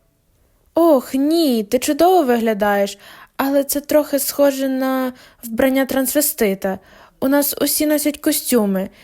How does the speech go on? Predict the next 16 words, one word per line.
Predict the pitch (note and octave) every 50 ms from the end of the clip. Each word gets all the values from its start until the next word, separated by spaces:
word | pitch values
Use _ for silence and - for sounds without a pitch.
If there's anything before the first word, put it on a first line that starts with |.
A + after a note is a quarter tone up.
| - _ _
всі | - - E4 D#4+
інші | D#4 D#4 D4 - C#4
дівчата | A3+ B3 A3 - - C4 C#4+ D4 C#4+ C4+
і | B3
жінки | G3+ A3 A3 A3 G#3+ - C#4+ B3+
будуть | A3+ A#3 G#3 A3 G3+ - -
у | G#3+
сукнях | - - B3+ D4 D4+ D4 - B3 A#3+ A3+
чи | - - A3+
білих | G#3 G#3 C4+ C#4 C4 A#3 G#3+
брюках. | F#3+ G3 G#3+ B3 C#4 C#4 - B3 A#3+ - - - - - - - - -
Це | - C#4+ C#4
просто | C#4 - D4 D4 C#4+ D4 - - - C#4+ C#4+ C#4 C#4 C4+ - - -
урочисто | C#4 C#4 C4+ C4+ - C#4+ C#4+ - - C#4
повсякденний | C#4 C4+ C4 - C#4 B3+ A#3 B3 C#4 C4+ C4+ C#4+ D4
стиль». | D4 - - - G#3 F#3 F#3 G3